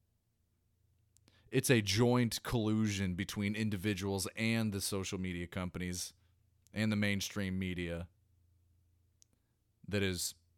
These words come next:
tearing the country apart. Because they provide us with co-, controversy, and we accept it, and we fall for it.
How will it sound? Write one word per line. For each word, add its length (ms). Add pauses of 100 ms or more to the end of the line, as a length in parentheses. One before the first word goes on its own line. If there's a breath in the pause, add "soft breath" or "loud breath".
(520)
tearing 400
the 80
country 400
apart. 440 (1700)
Because 280
they 220
provide 600
us 180
with 160
co-, 400
controversy, 840 (640)
and 140
we 180
accept 500
it, 160 (460)
and 140
we 80
fall 320
for 300
it. 160